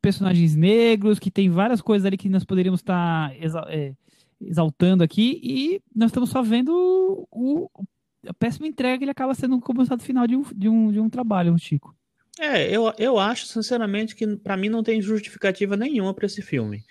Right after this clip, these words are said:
Speaker 2: Nenhuma. Eu acho que é um filme que ele é preguiçoso, é, na história. Quando eu comparo com o filme do Didi, já do Didi mais recente, é porque é exatamente isso, a fórmula é essa.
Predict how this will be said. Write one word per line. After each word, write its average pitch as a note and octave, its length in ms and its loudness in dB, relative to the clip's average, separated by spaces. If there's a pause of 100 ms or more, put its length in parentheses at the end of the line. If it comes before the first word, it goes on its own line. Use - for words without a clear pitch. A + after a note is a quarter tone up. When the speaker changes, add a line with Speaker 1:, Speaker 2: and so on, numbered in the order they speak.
(440)
Speaker 2:
Nenhuma. F3 560 -2
Eu D3+ 120 -2
acho E3+ 220 -4
que - 60 -10
é G#3 40 -2
um G#3 80 -4
filme G3+ 320 -2
que G3+ 120 -4
ele F#3+ 140 2
é F3+ 40 0
preguiçoso, F3+ 1000 0 (180)
é, C3+ 440 0
na E3 160 -2
história. C#3+ 760 2 (380)
Quando G3+ 160 2
eu B3+ 60 2
comparo E3+ 420 2
com D#3+ 140 -6
o D3 40 -2
filme D3 260 -6
do C3 160 -2
Didi, A2+ 600 -2 (160)
já A#2 340 -2
do A#2 180 -2
Didi A2 560 -2 (260)
mais G#2 240 -4
recente, B2+ 680 -6
é D3 80 -2
porque F#3 260 -2
é G#3 40 4
exatamente A3 680 -2
isso, F#3 360 0
a D3 60 -2
fórmula A3+ 540 -2
é D#3+ 100 0
essa. D3+ 260 -4